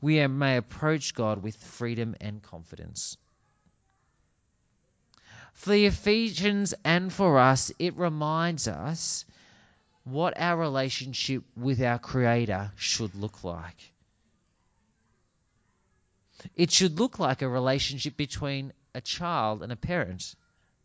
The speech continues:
My hope one day is that my daughter Abby, uh, she can approach me with freedom and confidence because she knows how much I love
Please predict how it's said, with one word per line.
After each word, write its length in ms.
My 500
hope 420
one 280
day 420
is 120
that 220
my 300
daughter 460
Abby, 520
uh, 160
she 300
can 200
approach 580
me 340
with 240
freedom 480
and 240
confidence 880
because 280
she 200
knows 400
how 180
much 420
I 180
love 340